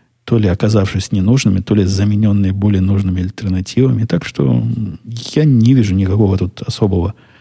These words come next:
м, такого акцента, что вот именно Apple-овскую аппаратуру вы покупаете, именно они вам дурят мозги. Да не, они все нам дурят мозги, и все дурят мозги, по-моему, примерно одинаково.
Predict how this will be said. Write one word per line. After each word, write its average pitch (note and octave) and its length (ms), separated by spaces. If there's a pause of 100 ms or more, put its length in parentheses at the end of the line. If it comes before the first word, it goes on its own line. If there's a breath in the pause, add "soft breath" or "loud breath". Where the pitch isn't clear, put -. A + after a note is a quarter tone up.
(760 soft breath)
м, E2+ 680
такого F#2+ 300
акцента, G2+ 580
что - 220
вот F2+ 240
именно G2+ 340
Apple-овскую A#2 540
аппаратуру G#2 560
вы F2+ 140
покупаете, G2+ 680
именно F#2+ 200
они A2+ 200
вам G2 200
дурят F#2 280
мозги. F#2+ 340
Да D#3 80
не, A3 120
они D3 240
все - 240
нам F2 180
дурят F2+ 260
мозги, F#2 400 (320)
и - 100
все C3+ 200
дурят G#2+ 300
мозги, G2+ 300
по-моему, G#2+ 460
примерно F#2+ 440
одинаково. E2 600